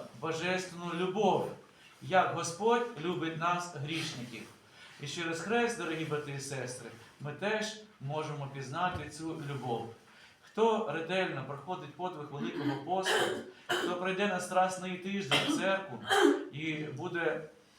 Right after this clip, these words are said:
старатися подвигами поста утончити свою плоть, свою душу стати, е, з-, зробити більш чутливою,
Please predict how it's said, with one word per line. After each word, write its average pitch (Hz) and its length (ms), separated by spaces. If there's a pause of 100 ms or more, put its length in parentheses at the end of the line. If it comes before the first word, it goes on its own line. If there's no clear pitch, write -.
(520)
старатися 160 840 (260)
подвигами 160 600
поста 160 480
утончити 160 500
свою 147 320
плоть, 160 520 (340)
свою 160 300
душу 185 400
стати, 170 420
е, 139 280
з-, - 300 (580)
зробити 143 800
більш - 340
чутливою, 131 580